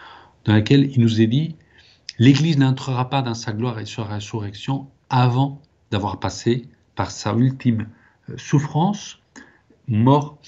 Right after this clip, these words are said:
et, euh, sa passion. » Bien, euh, Fatima, on parle souvent, je le disais au début du programme, de ces trois secrets, hein, qui ont fait beaucoup parler. Le premier, c'est la vision de l'enfer, la nouvelle guerre à venir,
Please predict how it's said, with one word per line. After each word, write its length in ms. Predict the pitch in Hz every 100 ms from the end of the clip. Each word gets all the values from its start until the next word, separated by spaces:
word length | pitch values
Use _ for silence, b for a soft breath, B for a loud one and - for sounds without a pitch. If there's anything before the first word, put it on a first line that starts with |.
| B B B B _ -
et, 340 | 120 107 98
euh, 100 | 76 -
sa 240 | - 120
passion. » 380 | 110 98 - - - _ _ _ _ _ _ _ _ _ _ _ - B B B B B _ -
Bien, 360 | 135 165 156 - _ _ _ _ -
euh, 320 | 131 123 120 82 - _ _ _ _ _ _ _
Fatima, 640 | - 170 170 175 202 190 -
on 80 | 117
parle 220 | 120 120
souvent, 420 | 117 135 151 151
je 180 | - 113
le 80 | 110
disais 280 | 117 117
au 80 | 131
début 220 | 113 113
du 120 | 110 107
programme, 460 | - 139 180 156
de 40 | -
ces 280 | - 113 -
trois 260 | - 156
secrets, 540 | 139 - 117 - 98 - _ _ _ _
hein, 200 | 107 127 -
qui 100 | -
ont 40 | 110
fait 160 | -
beaucoup 280 | 110 160 156
parler. 400 | 135 110 101 92 - B B B B B
Le 120 | 131
premier, 540 | 131 160 190 214 180 - _
c'est 200 | - 123
la 100 | 117
vision 240 | 135 143
de 100 | 131
l'enfer, 560 | 110 113 - 165 202 170
la 120 | 104
nouvelle 340 | 117 113 107
guerre 320 | 107 139 113 107
à 60 |
venir, 420 | 107 120 170 180